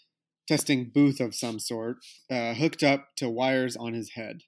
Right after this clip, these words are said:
The military men stop the program and check on the pilot. They said he was suffering from delusions and was in a booth for four hundred and eighty-four hours and thirty-six minutes.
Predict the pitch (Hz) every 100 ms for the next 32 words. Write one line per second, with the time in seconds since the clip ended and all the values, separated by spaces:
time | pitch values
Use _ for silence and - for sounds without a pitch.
0 | _ 135 127 156 185 - 135 131 123 117
1 | 120 120 - 151 160 - 139 147 131 127
2 | 123 123 113 113 139 127 127 120 113 107
3 | 113 - _ _ 143 139 180 175 151 147
4 | 139 151 139 143 135 123 131 123 120 120
5 | 120 113 110 107 - 120 117 117 110 123
6 | 113 123 123 120 - 110 - 160 160 139
7 | 139 135 123 120 - 131 135 - 123 120
8 | 107 110 110 113 - 123 110 123 123 123
9 | 123 120 113 113 104 117 - _ -